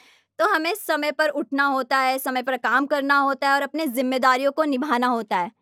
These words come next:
ये सब चीज़ें हमें अनुशासित कर बन-, ये सब चीज़ें हमें अनुशासित बनाती है और हमें अपने जीवन को और अच्छे से मन-, और हमें अपने जीवन को और अच्छे से मैनेज करना सिखाती है। एक और उदाहरण देते हुए,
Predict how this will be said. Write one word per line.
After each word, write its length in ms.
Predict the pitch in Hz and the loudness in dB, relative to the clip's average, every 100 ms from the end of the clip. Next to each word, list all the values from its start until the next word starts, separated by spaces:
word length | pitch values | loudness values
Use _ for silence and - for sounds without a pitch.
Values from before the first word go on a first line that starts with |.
| _ _ _ _ _ - | _ _ _ _ _ -8
ये 200 | 285 370 | -4 0
सब 160 | 370 | 0
चीज़ें 360 | 359 311 294 320 | -2 -8 -2 -2
हमें 220 | 320 311 | 0 -4
अनुशासित 720 | 277 277 269 277 254 - 320 | -4 -6 -2 0 0 -2 -2
कर 140 | 285 214 | -2 0
बन-, 240 | 220 214 _ _ _ - | -4 -8 _ _ _ -8
ये 160 | 294 381 | -4 -2
सब 160 | 453 | -4
चीज़ें 340 | - 302 277 349 | -4 -6 -2 -2
हमें 180 | 330 | -2
अनुशासित 520 | 339 269 - 247 247 320 | -2 -4 -2 -2 -2 -4
बनाती 480 | 269 247 220 240 | 0 0 -2 -2
है 140 | 226 180 _ _ _ _ - | -6 -6 _ _ _ _ -6
और 120 | 494 | -2
हमें 240 | 392 311 | -2 -2
अपने 220 | 311 311 | -4 -4
जीवन 460 | 339 240 254 262 339 | -4 -4 -4 -2 -2
को 420 | 294 254 285 - _ _ | 0 0 0 -2 _ _
और 240 | 359 403 | -4 -2
अच्छे 340 | 359 285 - 285 | -4 -6 -6 -4
से 160 | 339 | -4
मन-, 220 | 339 269 - _ _ _ _ _ _ _ | -2 -4 -6 _ _ _ _ _ _ _
और 200 | - 349 | 0 0
हमें 220 | 403 349 320 | 2 -2 -4
अपने 220 | 294 311 | -4 -4
जीवन 360 | 240 254 302 | -4 -2 -2
को 260 | 330 277 285 | -2 0 0
और 340 | - 285 370 | 0 2 2
अच्छे 240 | 381 277 294 | 2 -4 -8
से 120 | 370 | -4
मैनेज 360 | 370 262 285 - | -2 0 -2 -2
करना 240 | 269 254 | -4 -2
सिखाती 500 | 254 226 226 208 214 | -6 -4 -4 -4 -6
है। 140 | 180 - _ _ _ _ _ _ _ _ _ _ | -6 -8 _ _ _ _ _ _ _ _ _ _
एक 180 | 370 427 | -2 2
और 140 | 466 | 2
उदाहरण 380 | 311 302 254 262 | 2 0 0 0
देते 280 | 247 226 262 | -2 -2 -2
हुए, 340 | 254 220 170 | -2 -4 -8